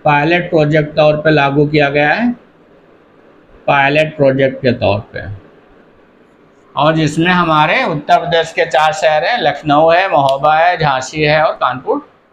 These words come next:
देहात में योजना शुरू की गई है। दो हज़ार इक्कीस दो हज़ार बाईस में भारत का एफ़डीआई कितना है कुल collection, तो ये लगातार वृद्धि हो रही है हमारे इसमें।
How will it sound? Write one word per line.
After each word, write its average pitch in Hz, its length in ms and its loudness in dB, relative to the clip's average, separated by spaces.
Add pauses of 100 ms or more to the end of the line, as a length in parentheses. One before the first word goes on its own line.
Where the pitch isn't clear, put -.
(120)
देहात 151 440 0
में 131 220 -2
योजना 185 320 -2 (560)
शुरू 185 320 4
की 143 220 0
गई 127 240 2
है। 117 180 -2 (1500)
दो 160 200 2
हज़ार 185 280 2
इक्कीस 185 400 0
दो 180 80 4
हज़ार 180 220 2
बाईस 175 280 0
में 180 120 0
भारत 165 360 2
का 175 120 2
एफ़डीआई 170 560 0
कितना 180 420 0
है 180 100 -4
कुल 180 140 -2
collection, 208 640 -2 (460)
तो 160 120 2
ये 175 220 2
लगातार 170 540 2
वृद्धि 165 280 0
हो 165 120 4
रही 165 140 2
है 170 80 2
हमारे 175 400 2
इसमें। 226 440 -2